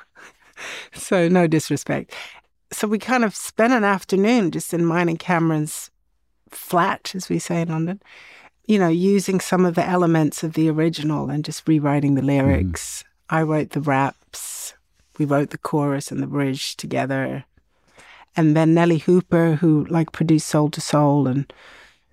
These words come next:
Speaker 1: D J Milo, they were kind of part of the Wild Bunch, which then became Massive Attack. So they produced that, and then that just kind of disappeared a little bit. And then my friend Tim Simonon,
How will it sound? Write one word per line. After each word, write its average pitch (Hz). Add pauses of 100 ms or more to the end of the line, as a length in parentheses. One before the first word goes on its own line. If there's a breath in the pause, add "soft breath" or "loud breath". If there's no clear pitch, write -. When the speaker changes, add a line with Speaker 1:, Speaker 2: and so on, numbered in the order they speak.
(220 loud breath)
Speaker 1:
D 185
J 170
Milo, 170 (260)
they 190
were 190
kind 185
of 165
part 175
of -
the 180
Wild 170
Bunch, 160
which 160
then 160
became 156
Massive 156
Attack. - (320)
So -
they 214
produced 214 (540 soft breath)
that, 165 (220)
and 202
then 233
that 240 (200)
just -
kind 302
of 262 (440)
disappeared 269
a 208
little 156
bit. 156
And 180
then 190
my 202
friend 220
Tim 208
Simonon, 180